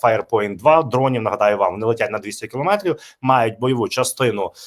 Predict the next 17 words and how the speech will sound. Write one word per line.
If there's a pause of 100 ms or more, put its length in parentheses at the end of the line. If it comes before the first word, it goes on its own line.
(180)
ем,
сто
п'ять
кілограмів
і
дуже
добре,
дуже
потужно
працюють
по
ударах. (280)
Тому
сили
спеціальних
операцій
вирішили